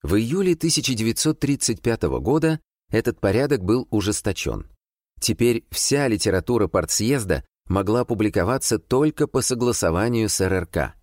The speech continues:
На основании уведомления Буллера – от двадцатого октября тысяча девятьсот тридцать четвёртого года партийные отделения и их филиалы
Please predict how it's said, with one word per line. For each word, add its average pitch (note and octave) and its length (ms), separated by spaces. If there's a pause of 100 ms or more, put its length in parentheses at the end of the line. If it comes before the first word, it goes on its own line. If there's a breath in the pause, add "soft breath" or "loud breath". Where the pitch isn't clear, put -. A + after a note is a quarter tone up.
(500)
На D#2 160
основании F#2+ 540
уведомления G#2+ 760
Буллера – E2+ 560 (240)
от D2+ 200
двадцатого A#2+ 600
октября A#2 520
тысяча A2+ 360
девятьсот F#2 440
тридцать - 340
четвёртого F#2+ 540
года G#2+ 400 (540)
партийные D3 580
отделения B2+ 680
и B2 200
их A2+ 80
филиалы B2 640